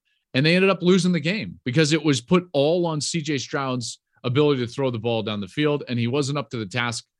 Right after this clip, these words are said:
that day, and the Ducks won the game. You fast forward, Notre, uh, uh, Nebraska, they get into kind of a similar style game,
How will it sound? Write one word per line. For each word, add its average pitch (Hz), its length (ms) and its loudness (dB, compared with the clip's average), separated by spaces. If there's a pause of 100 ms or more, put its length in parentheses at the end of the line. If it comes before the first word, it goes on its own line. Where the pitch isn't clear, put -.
(140)
that 117 240 -4
day, 117 160 -2
and 110 100 -2
the 107 60 -4
Ducks 107 340 -4
won 107 220 -6
the 95 80 -6
game. 85 300 -4 (380)
You 120 100 -4
fast 170 300 -2
forward, 117 420 0
Notre, 160 260 2
uh, 123 240 -2
uh, 110 40 0 (400)
Nebraska, 135 680 0
they 120 160 -2
get 190 160 -2
into 175 200 -4
kind 170 220 -6
of 123 80 -8
a 113 40 -8
similar 165 520 -2
style 139 460 -4
game, 117 400 -2